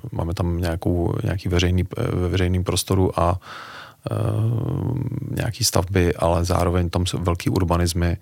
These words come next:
takže je to takový jako mix práce, tak m-,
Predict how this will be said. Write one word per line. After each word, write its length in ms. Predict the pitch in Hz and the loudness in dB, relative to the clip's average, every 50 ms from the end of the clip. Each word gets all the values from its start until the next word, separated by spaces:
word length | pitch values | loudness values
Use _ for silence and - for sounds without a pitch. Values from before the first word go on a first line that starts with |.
| - - - - - - - - - _ | -8 -14 -18 -18 -18 -18 -20 -20 -20 _
takže 200 | - - 104 98 | -8 -2 2 2
je 60 | 95 - | 4 4
to 100 | - 92 | 4 2
takový 340 | - 87 - - 95 90 | 2 0 0 2 2 2
jako 200 | 90 82 - - | 2 2 2 4
mix 500 | 98 90 90 90 87 - - - - - - _ | 4 6 6 4 4 2 0 0 0 -2 -4 _
práce, 580 | - - 82 82 90 - - - 92 92 92 101 - - - - - - - - _ _ | 0 2 2 2 2 2 2 2 2 2 2 0 -4 -10 -20 -20 -20 -20 -20 -20 _ _
tak 180 | - 107 98 98 | -8 -6 -4 -4
m-, 300 | 90 101 104 110 113 | -4 -2 -2 -4 -6